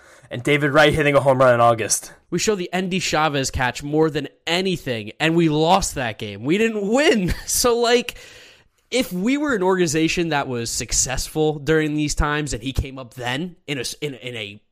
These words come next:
Speaker 2: you know, forward-thinking, analytical, smart, cutting-edge organization, that's different. But he came up in the Mets, which we know have been run like a dinosaur. So, like, when I see these kind of names and internal guys,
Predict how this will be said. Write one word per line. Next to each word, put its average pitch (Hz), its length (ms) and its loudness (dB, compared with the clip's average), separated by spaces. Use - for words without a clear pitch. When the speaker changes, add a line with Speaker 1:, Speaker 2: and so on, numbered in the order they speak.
Speaker 2:
you 123 100 -8
know, 104 80 -12
forward-thinking, 147 1040 -6
analytical, 147 600 -2
smart, 156 540 -2
cutting-edge 147 760 -4
organization, 127 720 -6
that's - 140 -8
different. 165 360 -4
But 143 80 -6
he 139 80 -4
came 220 200 0
up 196 120 -2
in 202 80 0
the 170 80 2
Mets, - 420 -2
which 135 240 -8
we 143 140 -4
know 156 200 2
have 156 160 -4
been 143 140 -6
run 139 160 -4
like 139 160 -6
a 123 60 -6
dinosaur. 113 720 -8
So, 143 200 -6
like, 147 300 -2
when 180 220 0
I - 20 0
see 185 200 -4
these 170 260 -4
kind 175 180 0
of 170 60 -2
names 165 240 0
and 143 80 -6
internal 151 400 -2
guys, 147 400 0